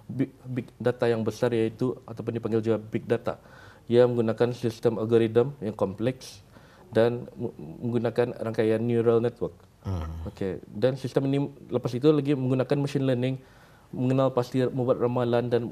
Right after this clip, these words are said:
Speaker 1: menyelesaikan masalah yang rumit bagi
Speaker 2: Ya.
Speaker 1: kita.
Speaker 2: Hmm.
Speaker 1: Okey.
Speaker 2: Hmm.
Speaker 1: Lepas itu dat-, uh, big data ini diproses melibatkan pengumpulan data, pembersihan data dan latihan data di ditrain lagi nya orang.
Speaker 2: Aha.
Speaker 1: Modelnya ni supaya lebih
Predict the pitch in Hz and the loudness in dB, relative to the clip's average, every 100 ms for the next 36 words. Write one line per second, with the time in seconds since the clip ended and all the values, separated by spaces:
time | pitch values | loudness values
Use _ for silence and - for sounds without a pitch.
0 | - 123 123 117 117 120 117 117 123 120 | -4 0 0 0 0 0 0 0 0 2
1 | 123 123 117 110 - - 135 135 135 - | 2 0 -2 -6 -12 -2 2 4 2 -2
2 | - 113 95 85 - - - 110 92 80 | -8 -2 -2 -2 -4 -6 -6 -6 -6 -8
3 | - - 90 107 98 - - 98 85 82 | -10 -10 -2 0 0 -6 -14 -10 -8 -10
4 | - - - 127 131 127 135 160 131 131 | -14 -6 0 2 2 0 4 6 6 2
5 | - 131 127 135 - 135 131 143 139 135 | 2 0 0 0 2 4 4 4 2 2
6 | 131 123 131 131 135 120 120 131 127 127 | 2 2 2 0 0 0 2 2 2 -2
7 | 127 127 127 120 139 139 135 123 131 120 | 2 4 4 4 4 4 0 -4 0 2
8 | 117 113 139 143 127 131 120 127 127 120 | 2 2 2 4 4 2 0 0 0 0
9 | - 104 - 131 123 123 - - - 131 | 0 -2 -2 0 0 0 -4 -20 -6 -4
10 | 127 151 147 135 117 110 107 90 87 - | 4 6 6 4 2 2 2 0 -4 -8
11 | 98 90 85 - - 120 123 123 117 110 | -8 -6 -10 -10 -2 2 8 8 8 2
12 | 95 - 117 120 120 120 | -2 2 2 2 0 -2